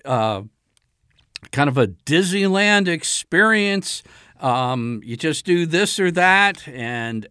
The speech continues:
everything is glowing, and, and a lot of aspects that are presented for marriage or f-,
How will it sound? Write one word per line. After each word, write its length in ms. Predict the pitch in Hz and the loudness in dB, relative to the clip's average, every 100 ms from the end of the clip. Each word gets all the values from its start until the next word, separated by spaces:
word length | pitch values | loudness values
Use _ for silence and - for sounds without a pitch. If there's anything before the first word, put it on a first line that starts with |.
| - | -8
everything 760 | 85 170 190 196 - 185 180 | 0 2 0 -4 -4 -4 -2
is 180 | 156 147 | -4 -6
glowing, 680 | 127 143 156 180 202 190 160 | -6 -2 0 0 -2 -2 -2
and, 200 | 117 104 - - _ | -4 -6 -16 -20 _
and 180 | - 117 | -8 -4
a 80 | 107 | -2
lot 300 | 110 143 165 | 0 2 2
of 160 | 143 120 | 0 -6
aspects 920 | - 131 160 - - 196 196 - - | -2 -2 -2 -4 -2 -4 -2 -6 -4
that 200 | 127 117 | -4 -2
are 140 | 117 | -2
presented 640 | 110 120 101 113 110 170 170 | -4 -6 -4 -2 -2 -2 -2
for 160 | 117 | -2
marriage 640 | 101 113 135 156 185 - - | 0 4 4 2 -2 -8 -12
or 240 | - 110 175 | -6 -2 -2
f-, 240 | - _ | -4 _